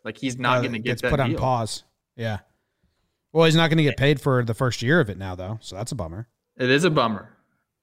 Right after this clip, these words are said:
Speaker 1: But you think about all those guys who were, they, they were negotiating. They're like, "Hey, actually, let's, let's cut off until, you know, I don't wanna do it in spring training." And they cut it off thinking, "Hey, we're gonna, we'll get it done eventually." And now that shit is not gonna happen. Not the same way it was going to happen.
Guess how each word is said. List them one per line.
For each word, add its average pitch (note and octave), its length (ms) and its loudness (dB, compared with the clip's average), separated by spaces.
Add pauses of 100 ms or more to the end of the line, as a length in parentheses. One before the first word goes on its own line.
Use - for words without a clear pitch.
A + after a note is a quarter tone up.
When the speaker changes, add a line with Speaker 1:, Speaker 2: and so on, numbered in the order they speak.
Speaker 1:
But C#3 100 0
you C3+ 100 0
think D3+ 240 -4
about D3 140 0
all C3 160 4
those C#3+ 180 0
guys C3+ 300 0
who B2 140 -10
were, A#2+ 260 -8
they, A2 200 -4
they B2 200 -10
were A2+ 80 -4
negotiating. A#2 760 -4
They're A2+ 60 -6
like, G#2+ 140 -4
"Hey, D3 80 -4
actually, C#3 400 0
let's, B2+ 460 -4
let's C3+ 180 -6
cut C#3 240 -2
off A#2+ 240 0
until, G#2+ 760 -6
you A#2+ 60 -16
know, G#2 100 -10
I A2 120 -4
don't A#2+ 100 -6
wanna A2 160 -6
do G#2 220 -6
it - 20 -6
in G2 80 -10
spring G#2 240 -10
training." F#2 540 -10
And G2+ 280 -12
they F#2+ 120 -8
cut A2 180 -2
it G#2 80 -2
off G#2 380 2
thinking, G#2+ 280 -4
"Hey, A#2+ 160 2
we're A2 140 2
gonna, G2+ 140 -2
we'll A2 180 0
get A2+ 140 0
it A2 80 -2
done G#2+ 220 0
eventually." A2+ 520 -2
And G#2+ 100 -6
now C3+ 300 2
that C3 240 0
shit A#2+ 320 -2
is A2+ 180 -8
not B2 240 -2
gonna C3+ 140 -8
happen. B2+ 380 -2
Not A2+ 180 0
the - 80 -4
same D3+ 260 2
way D3+ 360 4
it D3+ 80 -2
was D3 160 4
going D3+ 300 4
to B2 40 -4
happen. A#2+ 320 -4